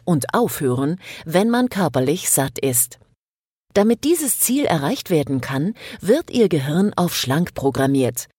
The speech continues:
Dabei werden Sie wieder in Kontakt zu Ihrem Körper kommen und leichter auf die Signale Ihres Bauches hören.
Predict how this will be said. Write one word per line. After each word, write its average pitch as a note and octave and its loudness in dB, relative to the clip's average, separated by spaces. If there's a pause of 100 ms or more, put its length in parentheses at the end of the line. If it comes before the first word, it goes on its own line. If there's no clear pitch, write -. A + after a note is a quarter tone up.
(200)
Dabei C3 2
werden C3+ 2
Sie B2+ 0
wieder C#3 0
in D#3 0
Kontakt F3 -2
zu D#3+ 0
Ihrem D3 2
Körper G3 -2
kommen C3+ 0 (200)
und C4+ 2
leichter F#3 2
auf - -2
die G#3+ -4
Signale C#3+ 0
Ihres E3 0
Bauches C3 0
hören. A2+ -2